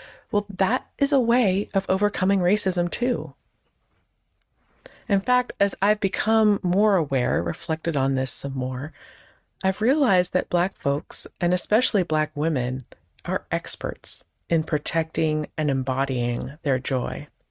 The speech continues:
You may have heard in recent years this phrase, "Joy is an act of resistance." I've heard that before, and I did a little bit of, uh,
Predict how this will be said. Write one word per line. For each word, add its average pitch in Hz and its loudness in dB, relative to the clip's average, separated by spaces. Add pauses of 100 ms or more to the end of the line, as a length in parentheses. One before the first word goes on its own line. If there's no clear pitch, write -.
(1300)
You 226 2
may 254 6
have 277 4
heard 170 2
in 156 0
recent - 0
years 135 -2
this - -2
phrase, 139 0 (280)
"Joy 147 2
is 147 0
an - -2
act 139 -6
of 147 -6
resistance." 135 -6 (720)
I've - -4
heard 190 0
that 156 -2
before, 131 0
and 147 -2
I 143 -4
did 151 0
a 147 4
little 160 2
bit 151 0
of, 139 0
uh, 127 -2